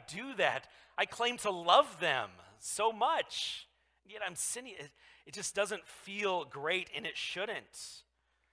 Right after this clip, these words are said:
Sinning against God should make you feel bad. There should be guilt that comes along with that sin 'cause you've just sinned against the one who <laughs> sent Jesus to die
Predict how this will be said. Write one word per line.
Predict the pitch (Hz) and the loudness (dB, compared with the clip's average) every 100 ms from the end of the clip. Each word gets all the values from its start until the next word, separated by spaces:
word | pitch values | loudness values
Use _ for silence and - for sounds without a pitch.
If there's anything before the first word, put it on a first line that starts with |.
| _ _ _ _ | _ _ _ _
Sinning | - 175 196 | -12 -10 -8
against | 170 135 151 - 127 | -6 -4 -4 -6 -2
God | 143 170 175 151 | 2 2 0 -2
should | - - 113 123 | -6 -8 -12 -6
make | 147 196 - | -6 -6 -12
you | 160 180 - - | -16 -16 -20 -18
feel | 170 170 156 131 127 | -10 -6 -6 -8 -6
bad. | 127 180 151 101 - - _ _ _ _ _ _ 175 | -4 -4 -4 -10 -14 -20 _ _ _ _ _ _ -8
There | 160 | -6
should | - - 202 147 | -4 -2 -2 -4
be | 190 120 | -12 -6
guilt | 156 196 190 151 | -2 -2 -2 0
that | 147 | 0
comes | - 180 170 | 2 -4 -4
along | 156 151 180 190 | 0 4 4 2
with | 151 - | -4 -2
that | 139 | -2
sin | - - 190 151 131 - - - | -2 -4 -4 -4 -8 -14 -20 -16
'cause | 165 | -14
you've | 160 | -10
just | 147 156 - | -4 -2 0
sinned | - 185 190 | -2 -2 -4
against | 165 139 165 165 - | -6 -4 -6 -6 -8
the | 139 | -4
one | 139 143 123 113 - - - | 0 2 0 -6 -12 -18 -16
who | 151 | -10
<laughs> | |
sent | - - 180 143 | -8 -4 -6 -6
Jesus | - 151 151 135 123 - | -10 -10 -8 -8 -10 -10
to | 135 | -16
die | 107 113 120 113 104 | -8 0 2 2 -2